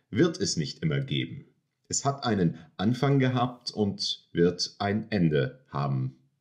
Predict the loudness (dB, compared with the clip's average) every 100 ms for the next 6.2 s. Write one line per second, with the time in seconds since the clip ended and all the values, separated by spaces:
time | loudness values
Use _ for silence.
0 | _ 0 2 2 2 2 2 0 -2 0
1 | 0 -4 -14 _ -2 2 4 4 2 -2
2 | -14 _ _ _ _ -6 -2 0 0 -2
3 | -6 -12 -16 _ _ _ -2 0 2 2
4 | 4 2 0 -10 _ _ _ 0 0 4
5 | 4 6 4 4 2 0 2 2 2 0
6 | -2 -4